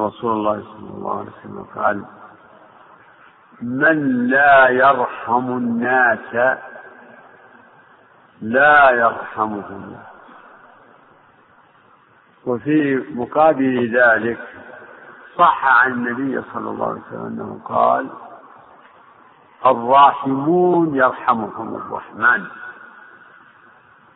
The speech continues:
وقال صلى الله عليه وسلم: "ارحموا من في الأرض يرحمكم من في السماء". فهذه الأحاديث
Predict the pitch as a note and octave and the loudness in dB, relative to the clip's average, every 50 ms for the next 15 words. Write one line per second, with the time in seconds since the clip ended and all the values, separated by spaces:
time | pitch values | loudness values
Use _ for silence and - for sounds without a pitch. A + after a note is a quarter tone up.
0 | _ _ - A2+ A2+ A2 - C3+ C#3+ D3 D3+ C#3+ C3+ - C#3+ C#3 C3 C3 C3+ C#3 | _ _ -6 -4 -4 -4 0 0 2 4 4 2 0 -2 -4 -2 -2 -2 0 2
1 | C#3 C#3 C3 B2+ C3 B2+ B2+ A#2+ - - C#3 D3 D#3 D#3+ - - - - E3+ F3 | 2 4 4 4 2 0 -2 -4 -6 -8 -6 -6 -6 -8 -8 -10 -8 0 2 2
2 | F3 D3 - - - C#3+ C#3+ C3+ C3 B2+ B2 B2 A#2+ A#2+ A#2 - - A#2 A2+ A#2 | 2 2 0 -2 -2 -2 -2 -2 -4 -6 -6 -6 -6 -8 -8 -10 -12 -12 -14 -10
3 | - - C3+ C#3 C#3 C#3 - - - - G#2+ A2+ A2+ A2 - - - B2+ C3 B2 | -4 0 2 2 2 0 -4 -12 -14 -8 -4 -4 -4 -4 -4 -6 -4 -4 -4 -4
4 | - - - - - - - B2+ B2+ - - - - - - - - - - - | -10 -14 -18 -18 -14 -12 -10 -10 -12 -12 -16 -20 -20 -20 -20 -20 -20 -20 -20 -20
5 | _ _ _ _ - - - _ _ _ _ _ _ _ _ _ _ _ _ _ | _ _ _ _ -20 -20 -20 _ _ _ _ _ _ _ _ _ _ _ _ _
6 | _ _ _ _ _ _ _ _ _ _ _ _ G#3 A3 A3 A3+ A#3+ C4 C4 A#3 | _ _ _ _ _ _ _ _ _ _ _ _ 2 4 6 6 8 6 6 6
7 | F#3+ F3+ E3+ D#3 C#3 B2 - - C3 C3+ C3 C#3 D3 D3 C#3+ C#3 C3+ | 6 4 4 2 0 -2 0 0 0 0 0 -2 -4 -4 -4 -4 -6